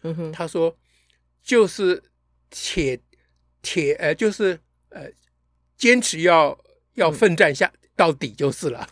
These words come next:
Speaker 1: <laughs> 说你还在跟这个问题继续。
Speaker 2: <laughs> 对，对，对，因为他看我已经第三次回答这个了。<laughs> 啊，第三次回答我基本上已经解决这个问题，但是还有其他的路数，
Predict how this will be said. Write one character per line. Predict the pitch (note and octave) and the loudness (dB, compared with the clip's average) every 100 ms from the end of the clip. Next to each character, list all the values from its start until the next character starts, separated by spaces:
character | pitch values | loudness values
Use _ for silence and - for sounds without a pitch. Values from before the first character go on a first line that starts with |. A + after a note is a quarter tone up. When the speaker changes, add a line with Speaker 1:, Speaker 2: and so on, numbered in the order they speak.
| - | -10
Speaker 1:
<laughs> | - - - | -10 -6 2
说 | A3 | 2
你 | G#3+ F3 | 2 -2
还 | F3+ F3+ | -4 -4
在 | G3+ | -6
跟 | G3 G#3 | 0 0
这 | G3+ | 2
个 | F3+ | 2
问 | F#3+ F3 | 2 2
题 | E3+ D#3 | 0 -2
继 | D#3+ C#4 | 2 2
续。 | G3+ F#3+ G3 | 4 2 2
Speaker 2:
<laughs> | F3+ | 2
对， | |
对， | F#4+ | 0
对， | - B3 | 2 2
因 | |
为 | A3+ | 4
他 | F#3+ | 2
看 | G#3+ G#3+ | 2 0
我 | D#3+ D#3+ | 0 -2
已 | |
经 | D#3+ E3 | -2 -4
第 | F#3+ | -4
三 | - E3 | 0 0
次 | - F#3+ | 0 -2
回 | - D3 | 0 0
答 | - - | 0 -2
这 | - - | -4 -4
个 | G#4 | -6
了。 | - - - | -8 -10 -10
<laughs> | - - | -14 -14
啊， | - - - - | -14 -14 -12 -4
第 | C#4 | 2
三 | C#4+ D4+ | 2 2
次 | B3 | 0
回 | G#3+ | 0
答 | F3+ D#3+ | 0 0
我 | C#3+ | -2
基 | C#3+ A3 | -4 -6
本 | E3+ | -4
上 | D3 D#3+ | -4 -6
已 | |
经 | D3+ F#3 | -6 -4
解 | F3+ A#2+ | -2 -2
决 | C3 C3+ | -2 -4
这 | F3 | 0
个 | E3 | 2
问 | E3 C3+ | 0 -2
题， | - G#2+ G#2+ _ _ _ | -8 -20 -20 _ _ _
但 | G3 F3+ | 2 2
是 | - F3 D#3 D3 | 0 -4 -4 -6
还 | - F3 | -2 0
有 | E3+ | 0
其 | C#3 - E3 | -2 -10 -10
他 | E3+ G3+ | -2 -2
的 | F3+ D#3 | 0 -2
路 | G3+ D#3+ | -2 -4
数， | - E3+ B2 | -6 -10 -10